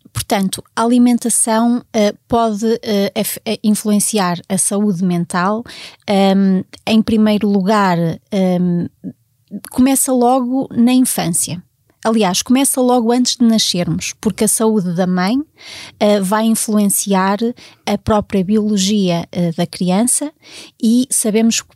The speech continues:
por exemplo, uma, um mau estado nutricional da mãe, isto vem de estudos pré-clínicos, eh, pode ter um impacto, ou, ou demonstrou-se ter um impacto, ehm, no, eh,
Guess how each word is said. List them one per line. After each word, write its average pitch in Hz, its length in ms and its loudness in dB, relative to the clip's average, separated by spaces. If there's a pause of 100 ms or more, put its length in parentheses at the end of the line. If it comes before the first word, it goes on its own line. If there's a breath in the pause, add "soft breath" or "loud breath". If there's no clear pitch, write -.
por 220 140 -2
exemplo, 196 720 0
uma, 202 500 4
um 202 140 2
mau 233 240 4
estado 214 420 -2
nutricional 190 720 -2
da 175 100 -2
mãe, 175 380 0 (100)
isto 185 460 -2
vem 185 300 0
de - 80 -2
estudos - 360 -4
pré-clínicos, 190 920 0 (360 loud breath)
eh, 208 220 0 (140)
pode 226 340 0
ter 208 220 0
um 208 100 4
impacto, 202 800 -2
ou, 190 160 -2 (200)
ou 170 80 -6
demonstrou-se 196 640 0
ter 185 200 0
um 180 40 4
impacto, 185 640 -2 (320 loud breath)
ehm, 190 460 2 (100)
no, 220 540 4
eh, 202 240 0